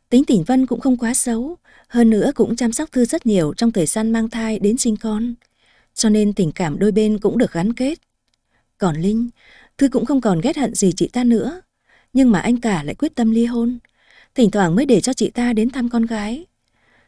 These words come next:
Thư đôi lúc cũng khuyên anh cả nên nghĩ đến tình cảm vợ chồng nhiều năm,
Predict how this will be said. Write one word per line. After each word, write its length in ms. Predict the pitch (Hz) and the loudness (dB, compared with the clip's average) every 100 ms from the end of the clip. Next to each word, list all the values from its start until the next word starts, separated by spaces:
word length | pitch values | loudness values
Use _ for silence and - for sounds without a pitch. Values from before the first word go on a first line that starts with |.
| _ | _
Thư 120 | 247 | 4
đôi 180 | 226 220 | 6 4
lúc 200 | 233 349 _ _ _ | 2 -2 _ _ _
cũng 220 | - 202 285 | 2 2 4
khuyên 180 | 254 | 0
anh 160 | - 233 | 2 0
cả 400 | 226 196 151 - _ _ _ | 0 -2 -4 -8 _ _ _
nên 160 | 269 262 | 4 4
nghĩ 100 | 180 | 6
đến 180 | 226 262 | 4 4
tình 180 | 240 | 0
cảm 260 | 185 196 143 | 0 -2 0
vợ 140 | 175 | -2
chồng 280 | - 208 160 | -2 -2 -2
nhiều 160 | 175 147 | -2 -2
năm, 320 | 190 233 254 | -4 -4 -6